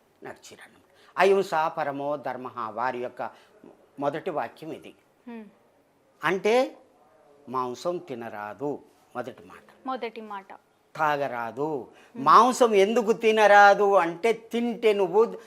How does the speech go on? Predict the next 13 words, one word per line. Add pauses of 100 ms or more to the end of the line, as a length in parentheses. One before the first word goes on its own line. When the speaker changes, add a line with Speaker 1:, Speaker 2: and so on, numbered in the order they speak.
(140)
Speaker 1:
భగవంతునికి
దూరం
అవుతావు, (320)
తినకుంటే
దేవుని (120)
అవుతావు. (500)
Speaker 2:
మ్మ్. (520)
Speaker 1:
ఇదే
ముఖ్యం.
అంతే, (460)
నువ్వు (100)
పాలు
తీసుకురా,